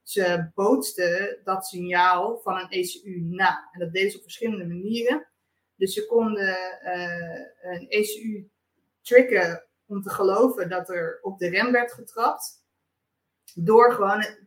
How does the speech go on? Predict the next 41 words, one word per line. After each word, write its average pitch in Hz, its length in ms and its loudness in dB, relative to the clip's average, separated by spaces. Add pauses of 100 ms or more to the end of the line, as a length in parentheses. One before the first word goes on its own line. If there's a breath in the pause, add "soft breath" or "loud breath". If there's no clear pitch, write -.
de, 190 500 0
de 180 120 -6
code 254 320 6
o-, 214 180 4
over 202 200 -2
de 180 100 -8
campus 233 340 0
heen 214 180 -6
te - 80 -14
sturen, 220 400 -4
"Er 220 140 4
wordt 180 160 -2
nu 202 80 -4
op 202 120 -2
de 196 80 -2
rem 226 220 -2
getrapt." - 360 -14 (680)
De 202 240 0
echte 247 560 4
E 185 100 0
C 190 100 -8 (160)
U 202 520 -4
zat - 340 -4
ondertussen 262 500 0
nog 233 160 0
wel 254 240 2
te 240 100 -2
vertellen, 190 480 -4
"Er 165 100 -20
wordt 175 200 -10
helemaal 202 360 2
niet 277 100 0
op 175 120 -8
de 175 60 -6
rem 170 220 -10
getrapt." - 440 -20
Maar 180 200 -2
zij, 196 600 0
eh, 180 340 -4 (140)
konden 190 260 -4
bijvoorbeeld 180 600 -2